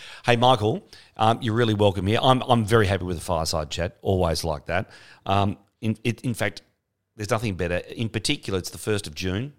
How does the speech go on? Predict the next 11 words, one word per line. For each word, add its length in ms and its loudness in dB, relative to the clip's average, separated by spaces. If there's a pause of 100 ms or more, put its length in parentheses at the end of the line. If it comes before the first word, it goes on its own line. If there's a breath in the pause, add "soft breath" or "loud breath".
(560)
first 280 0
day 140 2
of 100 -4
winter. 400 -4
So, 280 0
you 200 -4
know, 260 -8 (120)
are 580 -16
you 140 0
a 40 4
fireman? 720 0